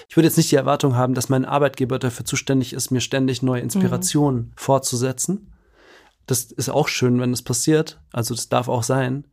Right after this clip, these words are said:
Speaker 1: Aber es ist auch was, wo ich proaktiv drauf zugehen kann.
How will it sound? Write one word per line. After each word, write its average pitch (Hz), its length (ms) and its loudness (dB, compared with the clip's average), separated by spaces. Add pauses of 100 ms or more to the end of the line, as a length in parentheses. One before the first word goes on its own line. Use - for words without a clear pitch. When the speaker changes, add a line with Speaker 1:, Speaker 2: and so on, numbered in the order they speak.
(680)
Speaker 1:
Aber 135 340 -2 (160)
es 143 160 0
ist 147 140 -2
auch 143 200 2
was, 143 220 2
wo 139 140 2
ich - 100 -4
proaktiv - 680 2 (120)
drauf - 220 -2
zugehen 135 420 0
kann. 117 380 -6